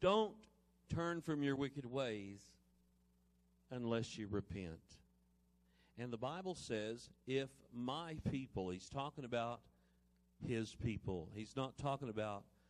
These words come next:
the people out there that don't know Christ. We have to remember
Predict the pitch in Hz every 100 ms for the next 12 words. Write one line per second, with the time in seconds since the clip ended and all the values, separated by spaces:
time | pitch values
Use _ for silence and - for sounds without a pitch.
0 | _ _ - - 127 120 110 104 104 -
1 | 101 92 90 98 92 98 92 - 107 87
2 | 80 - - - - _ _ _ _ _
3 | - 147 160 160 135 127 135 143 135 107
4 | 104